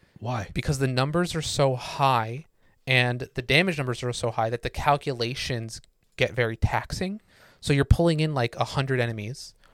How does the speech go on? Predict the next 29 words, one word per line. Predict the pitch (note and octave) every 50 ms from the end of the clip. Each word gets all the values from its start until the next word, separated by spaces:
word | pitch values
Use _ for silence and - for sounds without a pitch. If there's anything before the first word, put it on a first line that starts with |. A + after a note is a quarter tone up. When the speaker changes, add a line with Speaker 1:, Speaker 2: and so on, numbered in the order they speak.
| _ _
Speaker 2:
who | - C#3 C#3
all | C3+ C3+ C#3+
have, | C#3+ D3 C3+ C3 -
like, | C3+ B2 A#2 A#2 - - - _ _ _ _ _ _ -
four | - - - C#3+ C#3 C#3 C#3
quadrillion | - - D3 C3+ - - C3 C3 B2+ C3+ C3+ C3 A#2+
health, | A#2+ B2 B2+ A2 A2 - - - - - - - _ _ _ _ _ _
and | C3+ C3+
then | D3 D3
you're | D3+ C#3+
doing | C3+ B2 D3+ D#3+ D#3+ D3 C3+ B2+
trillions | - - - D#3+ D#3 D#3 D#3+ D#3+ E3+ E3 D#3 D#3
of | D3 B2+
damage | B2 B2+ B2+ C3+ C#3 B2+ A2+ A2 A2+ A#2 B2 - -
to, | - C#3+
like, | B2+ A#2 A2+ A2 G#2+ - - - _ _ _ _ _ _ _ _
ninety | - B2+ A#2+ A#2 A#2 B2+ C3+ C3+ C3 B2+ B2
people | - - C3 C3 - C3+ A#2+ A#2
at | A2+ G#2
once, | A#2 A#2+ A2+ A2+ B2 C#3 - - - - - - - _ _ _ _ _ _ _
which | - C#3 C3 B2 B2
then | C#3 D3+ D#3 D#3+ D3 C#3+
also | B2+ C#3 C#3+ C#3+ - D#3+
have | C3 C3 B2 -
splash | - - - C3 C3 C3 D3 - - -
damage | B2+ A#2 A#2 A2+ A2+ A2 A#2 B2+
that's | - A#2 -
also | G2+ A2 B2 B2 - C3
calculating, | - - A2 A2+ - - A2 G#2+ G#2 G#2+ G#2+ G#2+ A#2+